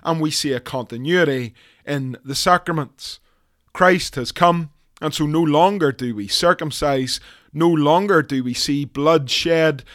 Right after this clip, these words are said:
no longer do we cut off the foreskin, because Christ's blood has been shed. Christ has been cut off on our behalf.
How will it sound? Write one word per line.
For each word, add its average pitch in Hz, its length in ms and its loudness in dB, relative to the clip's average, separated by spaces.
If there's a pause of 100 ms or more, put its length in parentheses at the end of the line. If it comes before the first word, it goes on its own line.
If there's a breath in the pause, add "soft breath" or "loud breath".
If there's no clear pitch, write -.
(160 loud breath)
no 165 140 2
longer 165 500 2
do 139 220 -4
we 123 280 -8
cut - 300 -4
off 180 500 0
the 131 120 -6
foreskin, 156 760 -2 (420 soft breath)
because 160 280 -2
Christ's - 480 0
blood 143 380 0
has 135 200 -6
been 139 200 -6
shed. 123 440 -4 (360 soft breath)
Christ 202 460 4
has 151 120 -2
been 139 200 -8
cut 160 260 2
off 139 320 4
on 139 100 -4
our 135 160 0
behalf. 123 580 -6